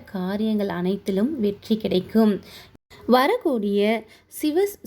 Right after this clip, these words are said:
சிவயோக நேரத்துல சிவபெருமானை நம்ம வழிபடுறதுனால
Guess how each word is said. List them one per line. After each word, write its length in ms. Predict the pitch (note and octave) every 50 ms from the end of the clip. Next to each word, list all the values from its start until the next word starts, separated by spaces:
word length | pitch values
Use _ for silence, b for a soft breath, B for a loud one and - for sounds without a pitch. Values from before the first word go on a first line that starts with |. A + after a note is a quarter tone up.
| - -
சிவயோக 760 | C#4+ C4 A#3+ E4+ F#4 E4+ D4 C4 C4 C4+ C4 C4 D4+ D#4 D4
நேரத்துல 680 | B3 A#3 G#3+ G#3+ G#3+ G#3 F#3+ - G3+ G#3 G#3 G#3 A3+
சிவபெருமானை 1080 | B3+ B3 - B3 A#3+ C#4 E4+ F#4 F#4 F4+ D#4 B3+ A3+ G#3+ G#3 G3+ F#3+ F#3 F#3 G3 A3 B3
நம்ம 540 | A#3+ A3+ G3+ G3+ A3 C#4 G4 A4+ F#4 B3+ G#3+
வழிபடுறதுனால 1000 | G3+ G#3 G#3 - G#3+ F#3+ F3+ G3+ G3+ G3+ F#3+ F#3+ F#3 F3+ F3 F3+ F#3 G3 G#3+ G#3